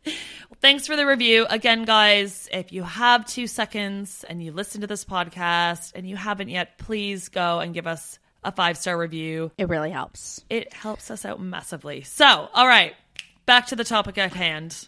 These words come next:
Speaker 2: Yeah, so I thought we should kick this off, as we do with many episodes, back at our first little soiree abroad for Christmas, which was
Speaker 1: Yeah.
Speaker 2: together.
Speaker 1: Yes.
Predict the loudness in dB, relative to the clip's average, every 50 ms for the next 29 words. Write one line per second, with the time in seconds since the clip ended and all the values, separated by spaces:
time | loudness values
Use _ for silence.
0 | _ -4 -4 -4 -4 -4 -10 -8 0 6 8 8 8 8 6 6 6 8 8 8
1 | 6 2 4 6 8 8 8 8 6 4 2 -2 -4 -2 -2 -2 -2 -2 -4 -8
2 | -6 -4 -4 -4 -4 -2 -2 -4 -4 -2 -2 2 4 6 6 6 6 4 2 2
3 | 0 _ _ _ _ _ _ _ _ _ _ 2 4 4 4 4 2 0 -2 0
4 | 0 0 0 0 0 0 0 0 2 2 0 0 -2 -4 -4 -6 -6 -6 -4 -2
5 | -2 -2 0 -2 -2 -4 -6 -10 -16 _ _ _ _ _ 2 4 4 4 4 2
6 | 2 0 0 2 4 6 6 8 6 6 4 2 2 2 2 0 -2 -6 -8 _
7 | -8 -2 2 4 4 6 6 6 6 6 4 2 0 -2 -6 -6 -4 -4 -4 0
8 | 2 4 4 4 4 4 4 4 2 2 2 2 2 4 2 2 0 -2 -6 -12
9 | -8 -8 -6 -6 -6 -8 -6 -6 -4 -4 -4 -2 0 0 0 2 4 4 6 4
10 | 4 2 0 4 4 4 4 4 0 -4 -8 -16 _ _ _ _ _ _ -10 -4
11 | -2 -2 0 0 0 -2 -2 -6 -14 -16 -16